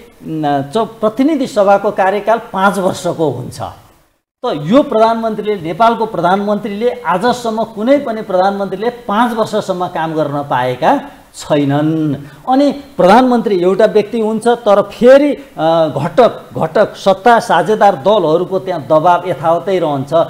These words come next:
ती सा-, सत्ता साझेदार दलहरूलाई प्रभाव फेरि कसले पार्न सक्छन्? विदेशीले प्रभाव पार्न सक्छन्। ती सत्ता साझेदार दलहरूलाई आफैले, प्रधानमन्त्री हुने मान्छेले आफैले लबिङ गर्न नसक्ने भएपछि विदेशी मार्फत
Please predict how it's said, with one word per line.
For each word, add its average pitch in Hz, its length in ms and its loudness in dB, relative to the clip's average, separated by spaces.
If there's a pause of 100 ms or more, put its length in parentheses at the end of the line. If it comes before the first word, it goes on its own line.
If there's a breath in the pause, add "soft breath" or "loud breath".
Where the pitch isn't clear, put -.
(200 loud breath)
ती 294 160 2
सा-, 175 420 0
सत्ता 226 360 0
साझेदार 233 640 0
दलहरूलाई 220 640 0
प्रभाव 190 440 2
फेरि 214 440 -6
कसले 202 260 -2
पार्न 185 380 -2
सक्छन्? 202 680 -4
विदेशीले 208 520 0
प्रभाव 175 340 2
पार्न 147 320 0
सक्छन्। 156 680 -6
ती 302 120 2
सत्ता 202 400 0
साझेदार 214 580 2
दलहरूलाई 220 580 2 (160)
आफैले, 254 480 0
प्रधानमन्त्री 196 680 -2
हुने 165 260 -4
मान्छेले 185 380 -4
आफैले 240 520 0
लबिङ 220 400 0
गर्न 196 260 0 (300 loud breath)
नसक्ने 220 500 -2
भएपछि 202 400 0
विदेशी 214 520 0
मार्फत 190 440 -2